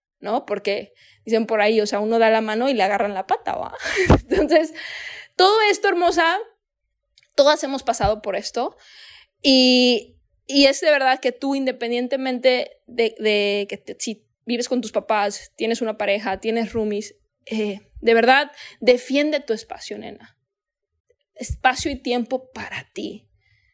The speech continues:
De cualquier ecuación en tu vida, tú eres el elemento más importante, ¿sí? Y otra vez, cuando tú te conoces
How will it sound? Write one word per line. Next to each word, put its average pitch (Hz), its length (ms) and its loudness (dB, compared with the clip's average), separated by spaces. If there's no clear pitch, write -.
De 233 260 4
cualquier 254 500 6
ecuación 285 800 0
en 226 240 2
tu 226 140 -2
vida, 269 500 0
tú 277 180 4
eres 269 540 0
el 226 140 0
elemento 208 480 0
más 208 220 -10
importante, 202 680 -14
¿sí? 208 460 -4
Y 226 100 6
otra 233 220 4
vez, 208 180 -2
cuando 226 380 2
tú 277 160 0
te 302 120 4
conoces 269 720 -2